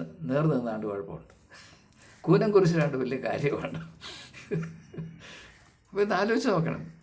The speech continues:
അപ്പം ഇങ്ങനെ പിടിച്ചുകൊണ്ടിരുന്നാൽ പിന്നെ ഒരിക്കലും മുൻപോട്ട്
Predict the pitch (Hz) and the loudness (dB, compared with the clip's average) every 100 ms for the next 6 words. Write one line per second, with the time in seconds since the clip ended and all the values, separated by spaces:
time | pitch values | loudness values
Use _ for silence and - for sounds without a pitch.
0 | - - - _ _ _ _ _ _ - | -20 -20 -20 _ _ _ _ _ _ -16
1 | - - 233 277 277 226 170 160 175 165 | -12 -6 -2 2 4 6 6 4 4 2
2 | 120 104 92 80 82 - _ _ _ - | 2 -2 -4 -6 -10 -16 _ _ _ -8
3 | 139 135 165 190 170 165 160 165 208 196 | -4 -2 -2 0 4 4 4 4 6 4